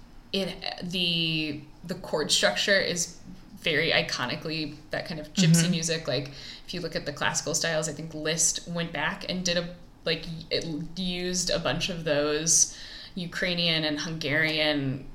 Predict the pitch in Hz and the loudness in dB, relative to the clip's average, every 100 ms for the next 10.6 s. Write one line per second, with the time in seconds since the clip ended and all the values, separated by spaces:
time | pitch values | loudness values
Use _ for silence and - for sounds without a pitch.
0 | - 165 175 170 - 165 160 - 147 143 | -6 -2 0 2 2 2 0 2 2 0
1 | 165 180 170 - 170 170 151 156 190 196 | -2 0 4 4 2 -6 -6 -6 -4 -2
2 | 196 190 180 - 151 147 151 160 - - | -2 0 0 0 0 0 -2 -4 -8 -10
3 | - 165 170 151 139 - 139 147 - 143 | -6 -2 0 2 0 0 -4 -2 -2 0
4 | 143 147 139 139 135 151 151 - - - | 2 4 4 4 4 4 6 4 2 -8
5 | - - - 139 110 180 180 160 151 156 | -16 -8 -2 0 2 4 4 4 0 -2
6 | 165 160 151 151 135 156 165 160 156 165 | -2 -2 0 0 2 0 0 -2 -4 -4
7 | 165 - - - 202 220 359 220 190 156 | -4 -6 -6 2 6 10 10 8 8 8
8 | 165 185 - - 185 170 - - 190 175 | 8 8 4 4 4 4 4 6 8 8
9 | 180 190 196 180 180 151 156 - - 208 | 4 2 4 6 8 8 6 4 0 0
10 | - 165 165 185 202 | 2 2 2 0 -2